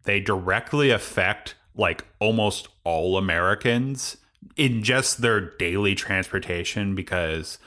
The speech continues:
we have set up the entire country that you basically need a car to, um, be able to be a functioning member of society.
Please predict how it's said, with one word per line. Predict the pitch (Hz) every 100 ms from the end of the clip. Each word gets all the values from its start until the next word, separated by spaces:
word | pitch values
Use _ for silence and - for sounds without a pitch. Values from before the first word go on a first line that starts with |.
| - - - -
we | 101 90
have | 90 87
set | - - 90 92
up | 104 -
the | 104 90
entire | 85 - 95 87
country | 90 - 92 - 104 101
that | 104 95 -
you | 95
basically | 87 82 87 - - 101 87
need | 82 85 87
a | -
car | - 85 87 92 107 101 -
to, | 92 80 78 80 _ _ _ _
um, | 80 73 73 76 - -
be | 87 82
able | 87 92
to | 87
be | 85 85
a | 78
functioning | - 98 87 - 87 85
member | 82 90 87
of | 82
society. | - - - 78 78 92 101 101